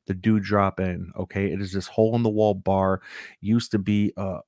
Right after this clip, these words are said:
insane biker bar. Like, you would not ever imagine stepping foot in there unless you were fully tatted,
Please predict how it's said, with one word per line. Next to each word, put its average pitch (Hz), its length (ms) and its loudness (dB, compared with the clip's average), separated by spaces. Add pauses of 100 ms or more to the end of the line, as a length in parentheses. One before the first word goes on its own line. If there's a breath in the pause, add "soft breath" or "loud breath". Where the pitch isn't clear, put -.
(100)
insane 113 840 0
biker 104 460 2
bar. 101 380 4
Like, 95 260 -2
you 101 220 -2
would 110 160 0
not 101 420 -2
ever 104 240 0
imagine 98 880 -2
stepping 98 400 -2
foot - 240 -2
in 92 120 -4
there 92 240 -2
unless 95 440 -4
you 95 60 -4
were 95 400 0
fully 104 340 0
tatted, 95 640 0